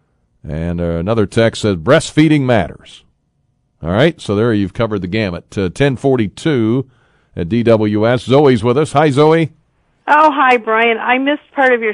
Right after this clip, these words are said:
Speaker 2: show, so if somebody already might have called this in, um, all the, you know, what did people do on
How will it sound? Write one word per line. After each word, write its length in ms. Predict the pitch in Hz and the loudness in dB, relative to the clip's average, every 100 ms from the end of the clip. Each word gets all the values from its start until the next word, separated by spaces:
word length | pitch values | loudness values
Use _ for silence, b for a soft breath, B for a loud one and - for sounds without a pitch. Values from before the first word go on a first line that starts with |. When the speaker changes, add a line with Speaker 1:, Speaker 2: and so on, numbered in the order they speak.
| - | -6
Speaker 2:
show, 340 | - 233 220 220 - | -2 0 2 -2 -4
so 200 | 214 208 | -4 -2
if 180 | 202 190 _ _ | -4 -6 _ _
somebody 300 | 233 226 202 | -8 -4 -2
already 240 | 190 175 | -2 -4
might 220 | 170 170 | -6 -6
have 80 | 165 | -8
called 280 | - 170 165 | -8 -8 -8
this 140 | 156 - | -10 -10
in, 260 | 175 170 170 B B B B - | -10 -10 -12 B B B B -10
um, 340 | 170 165 156 147 | -4 -4 -4 -6
all 140 | - 165 | -6 -4
the, 260 | 151 131 127 b b b b _ | -2 -4 -8 b b b b _
you 80 | 160 | -8
know, 100 | 139 | -4
what 160 | 151 | -4
did 160 | 156 143 | -4 -10
people 320 | - 156 147 | -10 -8 -8
do 300 | 139 143 143 | -8 -8 -6
on 180 | 139 | -8